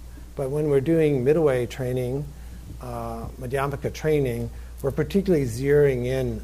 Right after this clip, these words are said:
on, uh, the fact that, uh, we can't find any,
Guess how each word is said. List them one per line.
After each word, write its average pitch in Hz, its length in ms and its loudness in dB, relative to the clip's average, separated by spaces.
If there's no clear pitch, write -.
on, 113 420 -6
uh, 110 420 -10
the - 100 -6
fact 131 360 -4
that, 107 200 -2
uh, 110 400 -8
we 135 120 -6
can't 156 300 -2
find 139 440 -2
any, 123 380 -2